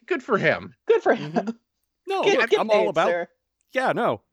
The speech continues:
Speaker 3: You know,
Speaker 1: I
Speaker 3: you guys
Speaker 1: mean
Speaker 3: know me. I'm all about the voice actors. It just, <laughs> it doesn't feel like a good fit based on this is all, but
Speaker 1: Well,
Speaker 3: maybe
Speaker 1: and
Speaker 3: he's
Speaker 1: listen, you can't just live off of the goodwill of being in a Prophecy movie.
Speaker 3: P-,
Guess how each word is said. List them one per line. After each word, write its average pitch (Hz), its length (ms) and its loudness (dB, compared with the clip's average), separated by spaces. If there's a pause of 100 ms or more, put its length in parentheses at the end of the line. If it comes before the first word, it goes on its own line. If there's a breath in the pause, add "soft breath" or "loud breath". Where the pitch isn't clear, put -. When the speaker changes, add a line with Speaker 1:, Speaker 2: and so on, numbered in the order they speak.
(220)
Speaker 3:
You 147 140 -12
know, 247 80 -6
Speaker 1:
I 202 80 2
Speaker 3:
you 226 160 0
guys 254 120 -4
Speaker 1:
mean 202 80 -6
Speaker 3:
know 131 100 -4
me. 117 120 -6
I'm 208 100 -4
all 190 140 0
about 196 180 -2
the 175 60 -4
voice 107 240 -6
actors. 92 360 -8
It 101 120 -12
just, - 320 -12
<laughs> - 0 -
it 175 240 -8
doesn't 196 320 -8
feel 185 120 -10
like 165 120 -8
a 156 60 -10
good 139 200 -8
fit 156 160 -8
based 135 260 -8
on 98 120 -8
this 208 200 -16
is 131 120 -20
all, 165 160 -16
but 202 140 -12
Speaker 1:
Well, 240 100 2
Speaker 3:
maybe 214 80 0
Speaker 1:
and 220 80 0
Speaker 3:
he's 220 80 -8
Speaker 1:
listen, 202 380 -4 (220)
you 185 120 -10
can't 254 240 2
just 190 160 -4
live 165 260 2
off 160 240 2
of 127 220 -10
the 135 100 -4
goodwill 135 420 0
of 117 140 -6
being 123 240 2
in 113 80 -4
a 101 40 -6
Prophecy 131 600 0
movie. 78 440 -14 (720)
Speaker 3:
P-, 131 520 -20